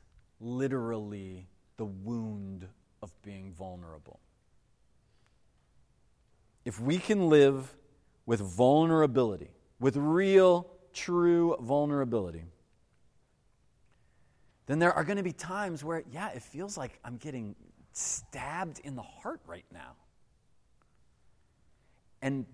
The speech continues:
that's when our instinct for self-preservation kicks in, our self-protection kicks in. So the question then is, like, well, how do I, what are my methods of self-protection? What do I do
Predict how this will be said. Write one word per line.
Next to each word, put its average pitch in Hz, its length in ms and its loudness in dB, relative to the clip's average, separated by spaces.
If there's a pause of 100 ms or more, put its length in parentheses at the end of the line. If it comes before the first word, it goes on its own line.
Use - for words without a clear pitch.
that's 165 380 -2
when 175 140 -6
our 143 220 -4
instinct 147 420 -6
for - 120 -10
self-preservation 110 840 -4
kicks - 180 -20
in, 92 60 -14
our 82 80 -14
self-protection - 800 -8
kicks - 180 -18
in. 71 80 -20 (1700)
So 147 120 -4
the 143 60 -2
question 202 420 -6
then 190 200 -2
is, 151 120 -4
like, 139 180 0 (280)
well, 139 140 -4
how 180 840 0
do 151 340 -6
I, 117 520 -4 (340)
what 185 160 4
are 214 80 2
my 165 720 -2 (460)
methods 139 560 -6
of - 180 -16
self-protection? - 840 -12 (1120)
What 151 140 -6
do 226 140 0
I 190 120 8
do 127 600 -2